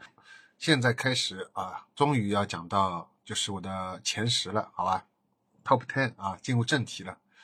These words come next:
快讲了一个多小时了啊。啊，照理说一下时间吧，现在是二零二四年二月十八号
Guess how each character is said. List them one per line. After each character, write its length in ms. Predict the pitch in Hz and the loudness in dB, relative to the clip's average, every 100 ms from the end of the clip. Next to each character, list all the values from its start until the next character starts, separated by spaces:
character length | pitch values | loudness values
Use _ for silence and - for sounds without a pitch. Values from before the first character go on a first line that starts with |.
| - _ - | -20 _ -18
快 160 | - 123 | -4 -2
讲 160 | 120 95 | 0 -2
了 60 | |
一 40 | 107 | -2
个 80 | |
多 140 | 135 127 | 0 0
小 180 | - - | -2 -6
时 160 | - | -8
了 240 | 87 90 - _ _ _ _ _ _ _ _ _ _ _ _ - - - - - - - _ _ _ - | -8 -10 -12 _ _ _ _ _ _ _ _ _ _ _ _ -14 -14 -16 -18 -20 -20 -20 _ _ _ 2
啊。 100 | 147 | 6
啊， 420 | 139 120 - - | 6 6 2 0
照 160 | - 139 | 2 2
理 80 | |
说 120 | 120 135 | 4 2
一 40 | |
下 80 | 127 | 2
时 160 | 120 | 0
间 200 | 110 127 | 0 2
吧， 120 | 123 - | 2 0
现 140 | 123 | 0
在 80 | 117 | 0
是 100 | - - | 0 0
二 100 | 139 | 2
零 100 | 127 | 4
二 80 | |
四 200 | 120 - | 2 2
年 180 | 117 98 | 0 2
二 160 | 131 123 | 4 4
月 80 | 110 | 4
十 160 | - | 2
八 240 | 107 117 120 | 6 8 8
号 260 | 123 - | 6 2